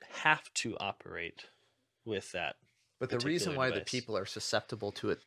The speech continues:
Speaker 2: to begin with, so the reason why people are susceptible to the cars is because they, they also perceive this lack, that they can only, they can only move so fast, and a car lets them move faster.
Speaker 1: But it's, and, but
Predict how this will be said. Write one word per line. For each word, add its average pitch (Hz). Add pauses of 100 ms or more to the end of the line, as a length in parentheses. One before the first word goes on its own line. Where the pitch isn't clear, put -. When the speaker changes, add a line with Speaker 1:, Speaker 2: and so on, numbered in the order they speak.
(140)
Speaker 2:
to -
begin 131
with, 71
so -
the 92
reason 117
why 98
people 101
are 90
susceptible 101
to -
the 85
cars 92 (840)
is 101
because 90
they, 98 (140)
they 95
also 123
perceive 87 (760)
this 98
lack, 71
that 80
they 95
can 87
only, 87 (840)
they 87
can 87
only 87
move 85
so 82
fast, -
and -
a 82
car 80
lets -
them 73
move 82
faster. -
Speaker 1:
But 139
it's, 151
and, 131
but 135